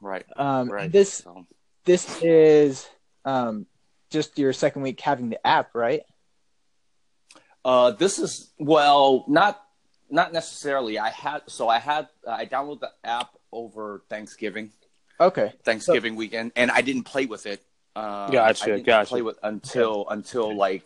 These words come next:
Speaker 1: I had some free time. I was like, "Okay, I'll dive right in and, and check it out," and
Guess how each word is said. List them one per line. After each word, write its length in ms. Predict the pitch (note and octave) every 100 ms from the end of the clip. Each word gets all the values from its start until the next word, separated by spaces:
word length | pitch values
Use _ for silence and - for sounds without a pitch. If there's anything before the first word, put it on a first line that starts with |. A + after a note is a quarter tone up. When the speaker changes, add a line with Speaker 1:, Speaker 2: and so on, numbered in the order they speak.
| -
Speaker 1:
I 80 | G#2
had 180 | A2+
some 140 | G#2 G2
free 220 | - A2
time. 340 | - A2 G#2+
I 60 | F#2+
was 240 | F#2 F2
like, 200 | F#2+ F#2
"Okay, 220 | - G2+ F#2+ F#2+
I'll 120 | F#2
dive 320 | F#2 F#2+ F#2
right 180 | F#2 F2+
in 220 | F#2 F2
and, 140 | F2 _ _ _ G2+
and 100 | F2+
check 220 | A2 F#2+
it 80 | F#2+
out," 360 | G2+ F2+ F2
and 240 | F2 F2